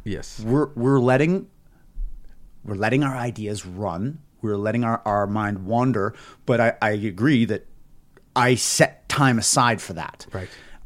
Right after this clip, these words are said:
Speaker 2: And
Speaker 1: And you can never be present if your mind's wandering. Wandering. You can
Speaker 2: Yes.
Speaker 1: never be present.
Speaker 2: But I also know that it's the kind, it's kind of this elusive, elusive state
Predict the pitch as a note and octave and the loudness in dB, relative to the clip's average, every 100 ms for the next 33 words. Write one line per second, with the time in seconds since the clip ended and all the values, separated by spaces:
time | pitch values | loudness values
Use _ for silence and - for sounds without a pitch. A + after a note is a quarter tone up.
0 | - C3 A#2 A2+ A2+ - - - - A2+ | -2 0 2 0 -2 -6 -20 -20 -10 -6
1 | B2 C3+ C3+ D3 D3+ - C3+ C3+ G2 - | -4 -2 0 -2 -2 -2 -2 -2 -4 -2
2 | G2+ G2+ G2+ G#2 A2+ G2+ - - A#2+ G#2+ | -2 -2 -4 -6 -6 -8 -14 -14 -6 -2
3 | B2+ A2 - - - A#2 A2+ - G#2+ A#2 | -2 -2 -4 -4 -4 -6 -8 -6 -4 4
4 | D#3+ D3+ G#2 E2+ G2 - - - - - | 4 4 0 -4 -6 -6 -10 -12 -16 -16
5 | - - B2+ - - - A2 B2 C3+ - | -14 -6 -4 -2 -4 -4 2 2 2 2
6 | F3 F#3 F3+ - - - - - A2 G2+ | 4 4 2 -6 -20 -20 -16 -6 0 4
7 | A#2+ C#3+ - - A#2 G#2 - - - C#3 | 6 4 0 -2 -2 -2 -8 -10 -6 -2
8 | C#3+ - A2 - - - - B2+ D3+ C#3+ | -2 -4 -8 -10 -10 -8 -2 0 2 0
9 | G2+ A#2+ - B2 A2 G#2+ B2 C3 - D#3+ | -2 -2 -2 0 2 4 2 2 4 4
10 | D3+ D3 C#3 - - - - - - - | 2 -2 -10 -14 -20 -20 -20 -20 -20 -20
11 | - - A2+ A#2 C#3 D#3 - E3 D#3 D3+ | -4 0 2 4 2 2 0 2 4 2
12 | D3 C3 A2 - - - - - - - | 0 -4 -8 -14 -14 -16 -18 -20 -20 -20
13 | - - - - - - - A2+ - - | -20 -20 -18 -12 -4 -4 0 0 0 -12